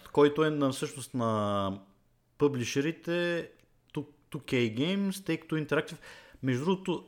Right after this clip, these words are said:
това е малко интересно, защото The Outer Worlds,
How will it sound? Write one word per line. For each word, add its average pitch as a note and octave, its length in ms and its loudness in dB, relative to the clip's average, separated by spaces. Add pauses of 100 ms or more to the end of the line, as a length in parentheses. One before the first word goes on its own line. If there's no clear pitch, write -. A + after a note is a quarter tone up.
(120)
това F#3 120 4
е E3+ 40 4
малко F3+ 260 2
интересно, D#3 380 2
защото D#3+ 340 -2
The A#2 360 4
Outer E3+ 320 6
Worlds, B2 680 0